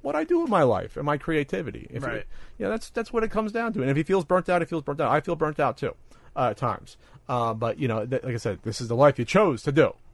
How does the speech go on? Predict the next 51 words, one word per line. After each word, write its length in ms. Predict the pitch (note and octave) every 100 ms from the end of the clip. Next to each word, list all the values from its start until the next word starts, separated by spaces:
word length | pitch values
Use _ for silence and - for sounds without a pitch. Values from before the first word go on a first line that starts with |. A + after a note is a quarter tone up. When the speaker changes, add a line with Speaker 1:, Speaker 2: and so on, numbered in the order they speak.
| - - - -
Speaker 1:
You 20 |
know, 60 | G2+
and 80 | G2+
it's 80 | -
still, 200 | C#3 B2+
it's 100 | A#2+
still 140 | -
better 340 | C#3 C3+ C#3 C#3
than 260 | B2 A2+ - - - _
uh, 240 | - A2 -
you 120 | -
know, 360 | A2+ G#2+ G#2 F2+
me 260 | G#2+ A2+ A#2+
back 300 | G#2+ A#2 A#2
when 100 | A#2
I 20 |
was 100 | G#2+
working 260 | A2+ A2+ A2
at 180 | G#2+ - -
Suncoast 440 | - C3 C3+ A#2+
Motion 260 | A#2 B2 G#2+
Picture 260 | A#2+ G#2+
Company, 420 | G2 F#2+ - C#2 - - - - - -
uh, 220 | F2+ F2+
that 180 | G#2 G2+
was 100 | G2+
the 80 |
worst 260 | G2+ G#2+ G2+
job 180 | G#2 G2+
I 80 | F#2
ever 140 | F#2
had. 180 | - - - _ - -
So, 300 | - G#2 F2+ - - - -
there 120 | F#3
you 100 | A3
have 240 | G3 F#3+ F3+
it. 160 | F3+ -
Pe-, 160 | - G#3+
and 100 | F3+
plus, 200 | - C#4
people 340 | - B3 A#3
evolve. 500 | A3+ C#3 D3+ F3 G#2+ -
After 200 | D3 E3+
nine 240 | E3+ E3+
years, 180 | E3+ D#3
you 60 |
might 100 | D3+
wanna 140 | D#3 D#3
do 60 | D#3
something 260 | D#3 D3
different. 340 | C3+ C3 A#2+